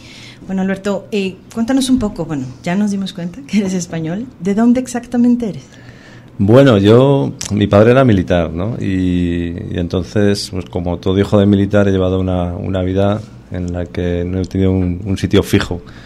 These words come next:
Speaker 2: Nací en el centro de los Pirineos, en, en concreto en la parte oriental, en Cataluña, en un pueblecito que se llama La Seu d'Urgell,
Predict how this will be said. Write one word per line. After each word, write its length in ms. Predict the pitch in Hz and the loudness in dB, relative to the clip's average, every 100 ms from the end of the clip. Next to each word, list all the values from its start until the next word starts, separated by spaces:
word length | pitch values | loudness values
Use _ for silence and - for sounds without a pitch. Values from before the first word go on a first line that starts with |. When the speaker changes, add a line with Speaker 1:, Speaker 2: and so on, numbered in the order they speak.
| - - - - - | -20 -20 -20 -20 -6
Speaker 2:
Nací 800 | 107 98 - 101 98 101 101 101 101 101 - | 0 0 2 2 4 6 6 6 4 2 -2
en 200 | 104 107 | -6 -4
el 120 | 95 | -4
centro 400 | 92 101 98 98 | -2 -2 2 2
de 100 | 95 | 2
los 140 | 95 95 | 2 0
Pirineos, 640 | - 95 98 110 151 170 101 | -2 -2 0 0 0 -4 -6
en, 320 | 92 90 87 | -4 -4 -6
en 120 | 90 | -8
concreto 560 | 90 87 92 90 92 90 | -6 -4 -4 -2 -2 -2
en 120 | 87 | -4
la 100 | 85 | -4
parte 280 | 87 85 92 | -4 -2 -4
oriental, 480 | 90 85 95 110 | -4 -2 -2 0
en 60 | 104 | -2
Cataluña, 500 | 92 92 92 110 123 | -4 -4 -2 -2 -2
en 80 | 98 | -4
un 80 | 92 | -4
pueblecito 480 | 92 92 - 90 | -2 -4 -4 -4
que 60 | 95 | -4
se 100 | 92 | -2
llama 140 | 90 90 | -2 -2
La 80 | 85 | -4
Seu 140 | 90 | -4
d'Urgell, 400 | 90 87 104 120 | -4 -4 -4 -4